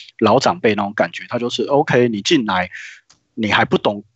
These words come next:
你还不懂规矩，那既然你不懂规矩，你就别想从我这边得到什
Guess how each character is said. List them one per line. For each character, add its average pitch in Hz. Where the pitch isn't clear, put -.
你 120
还 135
不 202
懂 107
规 156
矩， -
那 156
既 165
然 143
你 110
不 185
懂 104
规 165
矩， 104
你 98
就 151
别 110
想 -
从 110
我 113
这 127
边 107
得 -
到 98
什 -